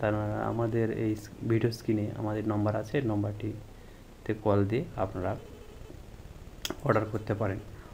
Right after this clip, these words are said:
অথবা আপনারা আমার যে video ডেসক্রিপশনে আমার, আহ,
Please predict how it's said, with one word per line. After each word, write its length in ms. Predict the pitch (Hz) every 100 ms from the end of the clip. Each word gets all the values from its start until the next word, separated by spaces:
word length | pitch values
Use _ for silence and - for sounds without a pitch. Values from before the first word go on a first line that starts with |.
| - -
অথবা 360 | 123 151 156 160
আপনারা 460 | 120 110 117 110 110
আমার 300 | 110 107 107 107 -
যে 220 | 110 104 104 120 127
video 420 | 113 110 110 104 104 - - -
ডেসক্রিপশনে 760 | 113 123 - - - 120 107 - - 135
আমার, 360 | 113 107 104
আহ, 800 | 104 104 - 113 113 113 113 110